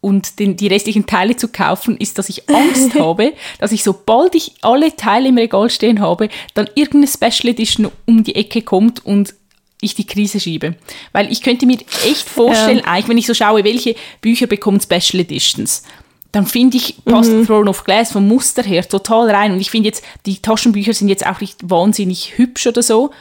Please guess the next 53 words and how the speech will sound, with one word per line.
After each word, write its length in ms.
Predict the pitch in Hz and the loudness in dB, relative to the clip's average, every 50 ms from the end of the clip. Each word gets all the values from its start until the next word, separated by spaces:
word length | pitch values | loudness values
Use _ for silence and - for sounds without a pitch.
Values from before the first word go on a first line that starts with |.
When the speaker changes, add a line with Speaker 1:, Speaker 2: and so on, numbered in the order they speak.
| - - | -20 -16
Speaker 1:
Ich 120 | - 196 - | -12 -4 -2
finde, 180 | 233 220 202 208 | 0 0 0 0
da 60 | 202 | -2
könnte 340 | - - 208 226 220 - 233 | 0 0 0 2 2 4 4
man 160 | 247 247 226 | 4 4 6
Speaker 2:
Mhm. 60 | 226 | 4
Speaker 1:
wirklich 320 | 233 226 - 233 220 - | 4 2 0 -2 -2 0
noch 320 | 220 208 208 - - - - _ _ _ _ _ _ _ _ - | 0 0 0 -2 -6 -16 -20 _ _ _ _ _ _ _ _ -6
eine 100 | 285 247 | -6 0
Hardcover 580 | - 294 311 - - - - - 381 330 349 403 | 2 2 0 0 -2 -4 -2 -2 -2 0 0 -2
Special 460 | - - - - 330 - - - 311 262 | -2 0 -2 0 0 0 0 0 -2 0
Edition 400 | - 320 - - - - 311 269 | 0 -2 -2 -2 0 0 2 2
raushauen. 540 | 254 285 277 - - 247 240 285 320 320 330 349 330 330 - 403 | 2 0 0 -2 -2 -2 -2 0 0 2 2 2 2 0 0 -2
<laughs> 280 | 381 - 453 415 - - | -2 -2 -4 -14 -6 -2
Nur 180 | 262 269 285 | -2 -2 -2
so 220 | - - 233 247 247 | -2 -2 -2 -2 0
mal 260 | 226 226 220 220 - | 0 0 0 2 2
als 200 | - 254 240 - | 0 -2 -2 0
Vorschlag. 420 | 240 226 - - - 240 233 - - - - - - | 0 0 0 0 0 0 0 0 -2 -6 -10 -6 -2
Speaker 2:
Also 220 | - 269 269 302 | 0 2 2 2
den 200 | 247 294 294 - | 2 2 2 2
ersten 480 | - 226 254 320 311 - - - 339 294 | 2 0 0 -2 -2 -2 0 2 2 2
Band 400 | - 240 262 285 302 294 - - | 2 0 2 2 0 -2 0 -2
gab's 420 | 240 220 254 320 349 339 - - | 0 2 2 0 0 -2 -4 -4
ja 120 | - - - | -2 -2 -2
mal 220 | - - - - | -2 -2 -2 -2
als 340 | - - 220 - - - - | -2 -2 -4 -4 -6 -6 -6
Hardcover. 680 | 208 202 202 175 170 170 - 220 220 226 233 254 269 302 | -4 -4 -2 -2 -2 0 0 0 2 2 2 2 2 0
Speaker 1:
Ja, 40 | 302 - | 0 -2
aber 120 | - 208 | -2 -4
es 80 | 226 - | -2 0
war 80 | 277 302 | 0 0
halt 100 | 294 294 | 0 2
kein 160 | 269 233 226 | 0 0 0
Special 260 | - - 240 240 - | 0 -2 -2 0 2
Speaker 2:
Der 140 | 247 226 202 | 2 2 2
war 80 | 226 220 | 2 2
aber 120 | 202 214 | 2 2
Speaker 1:
Edition. 120 | 220 220 170 | 2 2 0
Speaker 2:
nicht 100 | 165 165 | 0 -4
so 100 | - - | -4 -6
schön. 320 | 196 - - - - 226 220 - - - - - - - - - | -6 -4 -2 -2 -2 -2 -4 -6 -10 -20 -18 -16 -14 -14 -12 -4
Nee. 180 | - 226 240 233 - | -2 0 0 0 -2
Speaker 1:
Ich 100 | - - | -2 -4
hätte 220 | 220 226 - 247 | -4 -2 -2 -4
gerne 600 | 247 226 214 214 208 208 208 202 196 196 165 110 - | -2 0 0 2 2 2 2 2 2 0 0 -2 0
das 160 | - 208 208 220 | -2 0 0 0
mit 120 | 214 - | 0 -2
den 60 | 196 - | -2 0
englischen 440 | 190 208 214 220 220 - 220 202 | 2 2 2 2 0 0 -2 -4
Covern, 380 | - - 160 156 170 175 165 170 | -4 -4 -6 -4 -4 -4 -4 -4
weißt 320 | 170 170 175 - - - | -4 -4 -6 -8 -8 -10
du. 100 | 202 202 | -10 -10